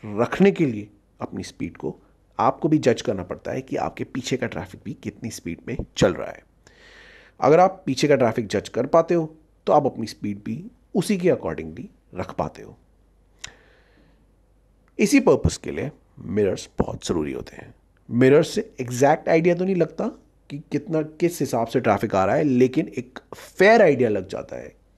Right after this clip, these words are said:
कि आपके पीछे जो व्हीकल चल रही हैं, आ रही हैं,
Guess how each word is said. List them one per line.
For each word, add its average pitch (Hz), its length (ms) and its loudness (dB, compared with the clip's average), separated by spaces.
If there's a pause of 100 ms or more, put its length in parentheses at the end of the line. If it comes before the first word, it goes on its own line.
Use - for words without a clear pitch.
(280)
कि - 280 -14
आपके 90 260 -10
पीछे 156 420 -4
जो 135 120 -4
व्हीकल 107 260 -4
चल 139 260 0
रही 139 260 0
हैं, 123 120 -2
आ 175 320 4
रही 160 160 4
हैं, - 220 -10